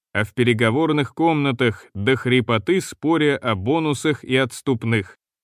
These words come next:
Даже игроки сборной, недовольные финансовой составляющей договора, могли в прямом эфире послать тренеров в далекое эротическое путешествие. Половина сборной не поехала на мировой чемпионат из-за финансового конфликта.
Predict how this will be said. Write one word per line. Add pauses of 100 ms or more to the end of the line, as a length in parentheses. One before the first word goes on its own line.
(380)
Даже
игроки
сборной,
недовольные
финансовой
составляющей
договора, (300)
могли
в
прямом
эфире
послать (100)
тренеров
в
далекое
эротическое
путешествие. (640)
Половина
сборной
не
поехала
на
мировой
чемпионат
из-за
финансового
конфликта.